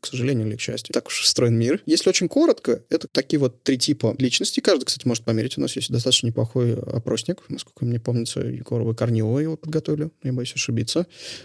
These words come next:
Ну, в общем, смотрите М Г У, и наверняка вы найдете, там мало вопросов. Можно посмотреть, а какие вот из этих черт, насколько у меня развиты. Что это за черты вообще? Это триада, макиавелизм, нарциссизм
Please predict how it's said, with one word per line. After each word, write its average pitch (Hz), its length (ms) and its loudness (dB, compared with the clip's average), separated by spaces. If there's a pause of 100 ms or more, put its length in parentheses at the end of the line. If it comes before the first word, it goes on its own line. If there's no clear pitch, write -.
(120)
Ну, - 80 4
в - 40 0
общем, - 280 -2 (280)
смотрите 117 500 0
М 110 100 4
Г 123 80 4
У, 202 200 4
и 127 120 0
наверняка 120 380 2
вы 120 80 4
найдете, 123 380 2
там 117 280 0
мало 113 220 2
вопросов. 123 420 -2
Можно 202 200 0
посмотреть, - 440 0 (120)
а 127 260 0
какие - 580 -4
вот - 320 -8 (100)
из 135 100 -4
этих 123 200 -4
черт, - 220 -4
насколько - 320 -8
у - 20 0
меня 123 160 0
развиты. 113 460 -6
Что - 220 2
это - 120 -4
за 110 100 -4
черты - 340 -10
вообще? - 220 -10
Это 135 200 0
триада, 202 500 2 (180)
макиавелизм, 143 720 0 (300)
нарциссизм 175 720 -2